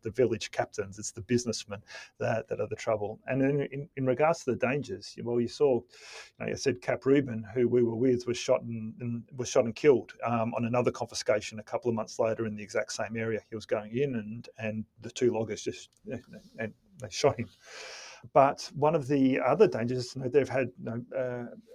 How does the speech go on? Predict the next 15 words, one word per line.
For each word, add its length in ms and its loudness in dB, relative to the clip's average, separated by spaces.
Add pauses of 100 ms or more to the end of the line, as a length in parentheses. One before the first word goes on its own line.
thirteen 520 4
of 120 -2
the 60 -4
Paran 320 -2
forces 400 -4
have 120 -8
been 160 -6
killed, 420 2 (160)
um, 320 -4
over 220 -4
the 120 -8
years, 540 -10
and, 540 -4
uh, 460 -4 (100)
they're 240 0